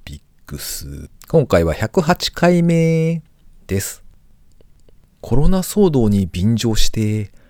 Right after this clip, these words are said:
「あ、ホワイトデーのお返し忘れてたわ、ごめん」っていう男性がたくさん出てきそう。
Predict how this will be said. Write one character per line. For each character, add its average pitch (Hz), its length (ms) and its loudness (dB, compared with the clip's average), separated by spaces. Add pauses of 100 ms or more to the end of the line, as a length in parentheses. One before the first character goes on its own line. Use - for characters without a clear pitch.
(160)
「あ、 - 160 -2 (400)
ホ - 140 -2
ワ 220 160 6
イ 233 60 0
ト 240 160 0
デ 233 120 6
ー - 40 4
の 196 160 4
お 180 40 -2
返 185 220 2
し 185 260 0
忘 151 300 4
れ 208 100 2
て 233 100 -4
た 214 140 -2
わ、 185 240 0
ご 139 180 -2
め 160 540 -2
ん」 190 160 -4
っ 196 40 -6 (420)
て 175 100 0
い 165 160 -2
う 160 160 0
男 151 240 -2
性 151 240 -4
が 147 140 -2
た 147 180 0
く 143 120 -14
さ 151 200 -4
ん 143 100 0
出 147 120 -2
て 143 160 -4
き 139 160 -4
そ 123 960 -2
う。 - 20 -20